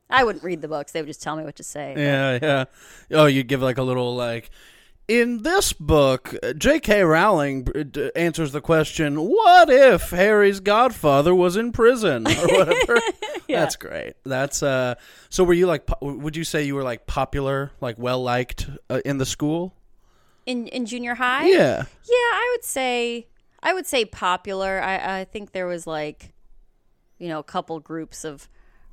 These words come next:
Speaker 1: girl, you know, we were always in some sort of drama.
Speaker 2: Of course.
Speaker 1: 'Cause that's children.
Speaker 2: Yes.
Speaker 1: Um,
Speaker 2: Did you pl-, did you mention you played soccer as a kid? Did you play soccer throughout school,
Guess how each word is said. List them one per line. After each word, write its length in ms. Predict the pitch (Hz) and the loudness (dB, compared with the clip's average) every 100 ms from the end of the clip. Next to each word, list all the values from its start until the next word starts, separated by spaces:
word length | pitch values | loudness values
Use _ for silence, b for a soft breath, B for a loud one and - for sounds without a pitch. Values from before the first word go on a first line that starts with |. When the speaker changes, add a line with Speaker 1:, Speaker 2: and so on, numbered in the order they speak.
| - 170 | -20 -12
Speaker 1:
girl, 440 | 185 165 165 165 - | -6 -4 -4 -6 -4
you 100 | 269 | 0
know, 180 | 233 196 | 2 2
we 100 | 240 | -2
were 240 | 254 247 | -2 0
always 260 | 254 247 190 | 0 -2 -4
in 100 | 180 | -10
some 240 | - 185 | -8 -8
sort 260 | 165 165 147 | -8 -10 -10
of 60 | 139 | -14
drama. 580 | - 139 143 143 143 139 | -12 -10 -10 -10 -10 -10
Speaker 2:
Of 60 | |
course. 400 | - 92 - - _ _ _ - | -12 -12 -12 -18 _ _ _ -14
Speaker 1:
'Cause 240 | 214 175 | -12 -10
that's 400 | - 143 - - - | -6 -6 -6 -14 -14
children. 680 | - 160 143 143 143 143 143 | -12 -10 -10 -10 -12 -12 -12
Speaker 2:
Yes. 420 | 123 101 131 - - _ _ 151 | -12 -10 -12 -12 -14 _ _ -14
Speaker 1:
Um, 480 | 147 139 135 143 _ _ _ _ _ _ _ _ _ _ _ _ | -12 -12 -16 -20 _ _ _ _ _ _ _ _ _ _ _ _
Speaker 2:
Did 140 | 156 | -6
you 80 | 143 | -4
pl-, 200 | 135 139 | -6 -6
did 160 | 139 139 | -4 -6
you 260 | 139 139 127 | -4 -6 -4
mention 320 | 143 135 139 | -6 -6 -8
you 80 | 120 | -6
played 380 | 143 127 113 | -6 -6 -6
soccer 720 | - - 127 - 143 139 139 - | -6 -6 -6 -8 -6 -6 -8 -8
as 160 | 143 | -10
a 60 | 120 | -10
kid? 280 | - 151 123 | -6 -4 -4
Did 160 | 131 | -8
you 80 | 127 | -8
play 200 | - 135 | -8 -8
soccer 380 | 123 127 - 127 | -6 -6 -6 -8
throughout 340 | - 120 127 | -8 -12 -10
school, 400 | - 180 185 214 | -8 -6 -6 -8